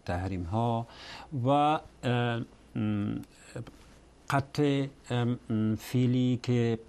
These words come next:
پول امریکا به افغانستان فرستاده نمیشه، اه، اه، که تا چی مدت است و چطور، اه، پایان مفه، اه، می‌تونه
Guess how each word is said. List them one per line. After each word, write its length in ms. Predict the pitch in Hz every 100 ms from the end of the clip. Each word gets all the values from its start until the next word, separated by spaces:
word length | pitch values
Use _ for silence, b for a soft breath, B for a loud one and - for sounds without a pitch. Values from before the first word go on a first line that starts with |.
| -
پول 560 | - 147 127 123 120 117 -
امریکا 640 | 107 107 107 104 - 120 113
به 360 | 101 107 107 104 -
افغانستان 720 | 92 - 95 92 - 131 143
فرستاده 420 | 135 151 - 139
نمیشه، 340 | 143 143 139 196
اه، 920 | 220 - - - - - - 131 127
اه، 160 | 123 120
که 200 | - 120
تا 200 | 120 110 -
چی 160 | - 143
مدت 360 | 120 117 120 120
است 220 | - 120
و 40 |
چطور، 380 | 110 - 131 110 98 -
اه، 160 | 113 110
پایان 360 | - 110 110
مفه، 300 | 110 110 123 - B B B B B B B - - -
اه، 260 | 160 160 165 - - - - -
می‌تونه 520 | 165 233 247 254